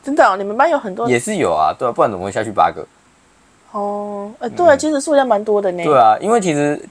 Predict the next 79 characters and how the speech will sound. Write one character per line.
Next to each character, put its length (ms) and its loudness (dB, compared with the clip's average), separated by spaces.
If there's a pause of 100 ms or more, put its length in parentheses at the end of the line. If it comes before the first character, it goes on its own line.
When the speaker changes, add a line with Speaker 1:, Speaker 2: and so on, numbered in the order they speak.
Speaker 2:
照 180 4
这 140 -4
个， 200 0
照 180 2
我 60 2
们 160 -6
这 100 -6
个 120 -2
下 160 2
去 140 -6
的 140 -4
人 260 -8
数 240 -10
啊， 160 -4 (140)
Speaker 1:
嗯。 280 -12 (540)
Speaker 2:
就 100 -2
其 200 -4
实 120 -4
他 140 -4
们 240 -2
是 80 -4
可 220 2
以， 180 0 (240)
真 140 4
的 120 4
想 200 0
留 160 0
在 220 4 (420)
那 160 -4
个 120 2
升 200 -2
学 120 -2
班 160 2
的， 80 -6
是 140 -8
可 140 0
以 20 -2
不 100 -4
用 140 -2
被 100 2
踢 220 -8
的。 140 -14 (680)
因 140 -2
为 60 0
你 160 -2
看， 180 -2
光 180 2
我 80 -2
们 200 -4
这 80 -2
种， 160 -2
就 80 -2
是 200 -4 (140)
我 100 -8
们 160 -2
自 160 0
愿 200 2
想 160 -4
下 160 0
去 160 -8
的， 100 -2
都 160 0
名 240 -6
额 80 -2
都 100 -6
这 140 -8
么 180 -8
多 280 -8
了， 140 -8 (180)
Speaker 1:
嗯。 260 -16
Speaker 2:
他 80 -4
想 200 -4
留 180 -2
着， 100 -4
为 180 -12
什 80 -18
么 80 -16
不 120 -14
行？ 120 -12